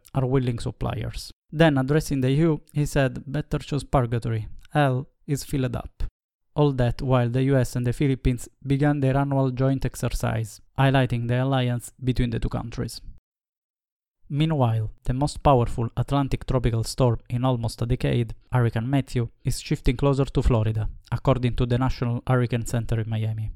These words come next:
The storm, with top sustained winds near one hundred forty-five miles per hour, had already killed three people and prompted the governors of Florida and North Carolina to declare states of emergency. The hurricane,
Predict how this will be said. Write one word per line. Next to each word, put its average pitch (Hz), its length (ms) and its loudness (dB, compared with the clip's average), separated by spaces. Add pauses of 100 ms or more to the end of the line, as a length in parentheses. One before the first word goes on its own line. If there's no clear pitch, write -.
(460)
The 131 80 2
storm, 113 480 0 (160)
with - 360 0
top 151 200 2
sustained 127 460 0
winds 123 440 0
near 123 440 -2
one 127 160 0
hundred 127 280 -2
forty-five 120 720 0
miles 117 360 -2
per 131 180 0
hour, 120 380 0 (240)
had 143 180 -2
already 143 340 4
killed 139 300 -2
three 156 160 0
people 113 460 0 (180)
and 120 180 0
prompted - 440 2 (120)
the 117 200 0
governors 117 760 2
of 123 160 -2
Florida 127 560 2
and 123 220 0
North 131 340 2
Carolina 123 640 0 (200)
to 143 60 2
declare 131 520 2
states - 320 -2
of 113 100 -2
emergency. 110 640 -6 (520)
The 143 120 6
hurricane, 113 380 0